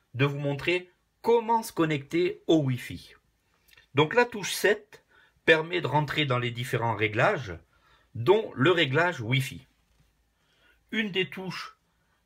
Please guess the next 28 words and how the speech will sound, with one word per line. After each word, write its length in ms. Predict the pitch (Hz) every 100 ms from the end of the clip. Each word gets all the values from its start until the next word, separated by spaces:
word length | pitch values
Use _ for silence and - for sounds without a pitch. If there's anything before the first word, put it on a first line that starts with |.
| _
très 360 | - - 226 214
importantes 680 | 208 196 170 - 165 143 - - _
sur 200 | - 131
l'appareil 680 | 127 120 117 135 233 175 101 _ _ _ _ _ _ _ _ _ _ _ _ _ _ -
se 160 | -
trouve 760 | 240 - - 214 208 135 98 - -
tout 300 | 151 - 202
en 60 |
haut, 180 | 180 170
tout 240 | 170 156
en 80 | 143
haut, 140 | 135 127
tout 200 | 127 107
en 40 |
haut 140 | 101 98
de 100 | 95
l'appareil. 600 | 90 - 90 101 151 135
En 80 | 95
fait, 580 | - 127 156 - - _ -
ici, 500 | 98 - 101 165 - _ -
on 100 | 104
va 120 | 110
rencontrer 840 | 107 117 120 117 - 123 120 107 _ _ _ _ _ _ _ _ _ _ _ _ _ _ -
une 200 | 180 175
touche 540 | 175 170 156 - - _ _ _
avec 360 | 175 175 180 175
le 100 | 147
sigle. 640 | 135 - 160 135 101 95